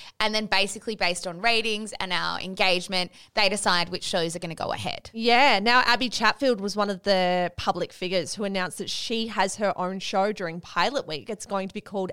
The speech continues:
Speaker 2: Abby Chats. An official synopsis of the show on Ten Play reads, "Abby Chatfield is on a mission to explore, understand, and reveal world not commonly seen or heard from on television.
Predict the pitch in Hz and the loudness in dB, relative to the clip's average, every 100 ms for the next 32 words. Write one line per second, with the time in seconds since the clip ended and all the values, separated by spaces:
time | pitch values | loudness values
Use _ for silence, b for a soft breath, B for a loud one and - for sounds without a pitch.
0 | - 175 175 170 - - - 233 226 - | 0 0 0 -10 -8 -6 4 4 4 0
1 | B B B 269 262 339 339 381 285 262 | B B B -2 0 2 2 2 -2 2
2 | 254 - 226 190 - 202 208 - 214 202 | 2 4 0 0 0 0 0 2 4 4
3 | 180 185 - 214 208 190 170 156 175 180 | 2 -2 -4 -6 -4 -2 -2 -2 -2 -2
4 | - - 214 247 - 262 - 254 240 214 | 0 4 4 4 4 4 4 2 2 2
5 | 196 190 190 220 262 240 - - - 262 | -2 -2 -2 -2 -2 -6 -10 -10 -8 0
6 | 269 254 254 - 381 539 - 247 240 247 | 4 4 4 4 2 0 -2 0 0 0
7 | 214 196 180 202 311 294 233 220 - 320 | -4 -4 -2 0 0 2 0 0 0 0
8 | - - 285 349 539 - 240 214 208 170 | 0 -2 0 0 -2 -2 -2 0 0 -2
9 | 254 523 - 220 185 208 214 - 440 208 | 2 2 4 0 0 -4 -6 -4 -2 -2
10 | 139 - | -6 -10